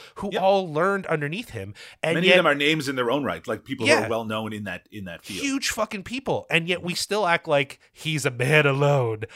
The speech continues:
Speaker 1: <laughs> carrying the movie on his shoulders. And that's just not real, right? He is a performer. He's a pretty good perf-, it's like the Beyonce thing. It's like when people realize that Beyonce is a corporation, basically, is a bunch of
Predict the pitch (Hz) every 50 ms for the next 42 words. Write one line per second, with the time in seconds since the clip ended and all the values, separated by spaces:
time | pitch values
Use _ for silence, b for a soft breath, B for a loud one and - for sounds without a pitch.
0 | B B B - 98 - - 175 175 170 175 175 175 160 151 151 147 165 170 156
1 | 156 160 147 143 139 139 156 151 - - - 143 143 156 160 131 135 120 113 123
2 | - - - B B B B 196 208 220 240 247 - - 247 - - 226 226 208
3 | - 156 123 135 185 226 262 247 196 143 117 127 143 170 160 - - 185 185 170
4 | 139 139 120 - 135 117 - - 135 151 165 175 180 180 180 _ B B B B
5 | B B 135 131 120 117 - 160 151 147 - 139 143 - - - - 185 190 -
6 | 208 - - - 165 151 151 143 139 147 139 - 120 101 - - 87 82 104 -
7 | 131 123 - 120 110 - 147 151 160 160 131 117 120 117 117 120 120 123 123 127
8 | - - _ B B B B B B 117 110 - 98 92 _ _ _ - 120 113
9 | 110 110 117 127 123 - - 120 117 117 117 117 113 - _ 127 127 117 110 110
10 | 101 - - - 120 117 - - 101 98 98 113 117 - - 151 147 135 226 240
11 | - - 175 - 185 175 151 127 120 120 101 - 127 123 117 - 139 120 -